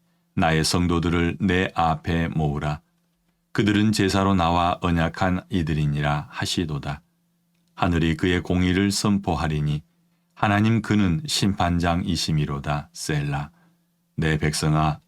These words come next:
들을지어다. 내가 말하리라. 이스라엘아, 내가 네게 증언하리라. 나는 하나님, 곧 내 하나님이로다. 나는 내 재물 때문에 너를 책망하지 아니하리니,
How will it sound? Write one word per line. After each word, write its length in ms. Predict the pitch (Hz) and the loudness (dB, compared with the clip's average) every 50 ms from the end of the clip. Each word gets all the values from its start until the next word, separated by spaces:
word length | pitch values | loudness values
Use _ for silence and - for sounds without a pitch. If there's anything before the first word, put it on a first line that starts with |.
| _ | _
들을지어다. 840 | - - 95 90 87 87 82 - - - 78 73 73 71 - 78 76 - - - _ _ _ _ _ _ | -4 -2 0 0 0 0 -2 -4 -6 -4 -4 -4 -4 -4 -6 -6 -8 -8 -14 -20 _ _ _ _ _ _
내가 360 | - 95 90 87 90 92 90 92 | -2 0 2 2 2 2 2 2
말하리라. 760 | 101 95 90 92 95 90 - 90 78 73 73 76 76 76 73 - _ _ _ _ _ _ _ _ _ - | 2 2 2 2 2 0 0 -2 -2 -2 -2 -2 -4 -6 -8 -10 _ _ _ _ _ _ _ _ _ -2
이스라엘아, 800 | 107 104 101 - 107 95 92 90 87 87 87 87 87 85 82 - _ _ _ _ | 0 0 2 2 2 2 2 2 2 2 2 2 2 0 -2 -4 _ _ _ _
내가 300 | - 104 98 95 98 101 | -2 0 2 4 4 4
네게 320 | 101 104 107 107 101 107 104 | 4 4 4 4 4 2 2
증언하리라. 920 | 107 - - 104 101 95 92 85 80 76 78 76 73 71 78 73 76 78 - _ _ _ _ _ _ _ | 0 0 2 2 4 4 2 2 2 0 0 0 -2 -2 -2 -2 -4 -6 -10 _ _ _ _ _ _ _
나는 320 | - - 80 78 76 76 76 | -4 -2 0 2 2 2 0
하나님, 560 | - - 90 85 85 85 85 82 85 85 85 - _ _ _ _ - | 0 0 0 0 2 2 2 0 0 -2 -4 -8 _ _ _ _ -10
곧 300 | - - 82 80 80 82 - | -4 -2 0 0 0 0 -2
내 280 | 90 85 85 82 85 | 0 0 2 2 0
하나님이로다. 960 | 80 76 - 101 95 90 85 87 92 92 98 85 73 73 73 73 73 76 76 - _ _ _ _ _ _ _ _ _ _ _ _ | 0 -2 -2 -2 0 0 0 2 2 2 2 0 0 -2 -4 -4 -4 -6 -6 -8 _ _ _ _ _ _ _ _ _ _ _ _
나는 320 | - 87 82 85 85 85 87 | -2 0 2 2 2 2 2
내 200 | 90 92 92 92 | 2 2 2 2
재물 420 | 90 - 101 95 98 101 101 101 | 2 2 2 2 4 2 2 2
때문에 400 | 101 113 104 104 101 101 104 104 | 2 2 2 4 4 4 2 2
너를 420 | 104 98 98 98 95 95 92 85 82 | 2 2 2 2 2 2 2 0 0
책망하지 640 | - - - 120 107 98 92 87 87 85 80 90 90 | -2 -2 0 0 2 2 2 2 2 0 0 0 0
아니하리니, 720 | 82 82 82 82 82 78 76 73 71 73 73 76 76 78 | 0 0 0 0 0 0 0 -2 -2 -2 -2 -2 -2 -4